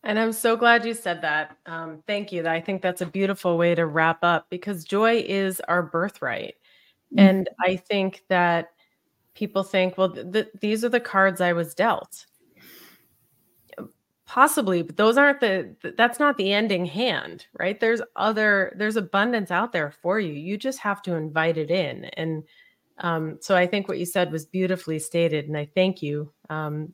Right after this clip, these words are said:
Speaker 1: for doing that. And I thank you for being on the show today. We will put all of the links in the show notes and make sure that, um, folks can easily, um, access that in-,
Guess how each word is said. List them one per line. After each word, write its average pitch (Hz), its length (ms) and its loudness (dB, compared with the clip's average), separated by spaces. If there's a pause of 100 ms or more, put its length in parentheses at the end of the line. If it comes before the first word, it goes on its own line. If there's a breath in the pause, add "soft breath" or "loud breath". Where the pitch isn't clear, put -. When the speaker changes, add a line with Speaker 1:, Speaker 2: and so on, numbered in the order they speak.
Speaker 1:
for 190 140 -2
doing 190 260 2
that. 180 160 2
And - 20 -2
I 196 60 2
thank 233 240 2
you 262 80 0
for 220 140 -2
being 190 480 2 (460 soft breath)
on 208 120 4
the 208 80 4
show 208 300 2
today. 208 560 0 (360 soft breath)
We 220 140 4
will 208 160 2
put 208 300 0
all 190 180 8
of 214 120 2
the 214 100 2
links 196 560 0 (280)
in 208 120 2
the 196 80 0
show 190 260 4
notes 196 520 0
and 180 120 0
make 180 180 0
sure 180 280 2
that, 156 420 -2
um, 151 280 -6
folks 180 340 0
can 175 400 -2
easily, 175 840 0
um, 160 360 -4 (280)
access 175 440 0
that 170 200 0
in-, 175 300 0